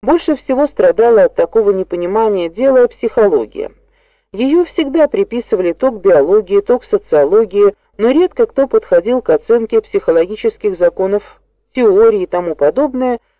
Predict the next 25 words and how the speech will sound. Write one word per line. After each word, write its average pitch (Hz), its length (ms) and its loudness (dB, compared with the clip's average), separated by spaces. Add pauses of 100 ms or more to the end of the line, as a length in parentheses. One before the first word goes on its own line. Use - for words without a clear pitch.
(200)
с - 60 -20
критерием 262 600 -2
психологической 180 1000 -2
же 139 240 -4
методологии, 214 880 -2 (360)
то - 100 0
есть 233 180 0
с - 60 -8
интересом 269 640 -2
к - 160 -20
психологической 175 920 -4
научной 160 500 -8
мысли 254 400 -4
как - 260 -4
таковой, 156 600 -2 (540)
к - 40 -8
ее 254 260 2
теориям, 185 800 -2
ее 202 360 -2
методологии, 208 920 0
ее 196 360 -4
источникам, 208 800 -2 (440)
формам 277 460 2
и 175 220 -6 (140)
обоснованностям. 143 1200 -6